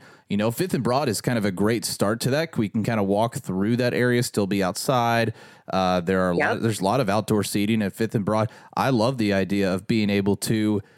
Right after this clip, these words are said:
Speaker 1: sit down and along Second Avenue and being able to eat at a local restaurant and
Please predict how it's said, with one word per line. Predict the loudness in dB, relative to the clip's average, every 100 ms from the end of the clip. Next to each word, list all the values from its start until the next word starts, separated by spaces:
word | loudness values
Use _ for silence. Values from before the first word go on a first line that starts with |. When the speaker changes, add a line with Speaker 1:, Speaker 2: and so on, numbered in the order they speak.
| _ _
Speaker 1:
sit | -6 -4 -4 -2
down | 0 2 2 2 0 -4 -8 -4
and | 0 2 2 0 0 -2 -6 -8 -4
along | 0 2 0 0
Second | -2 -2 0
Avenue | 0 2 2 2 0 0 -4 -12 _ _
and | -2 0 0 0 0
being | 0 2
able | 0 2 0
to | 0 0 2
eat | 2 2
at | 2
a | 2
local | 2 2 2
restaurant | 2 0 -2 0 0 0
and | 0 0 0 0 -2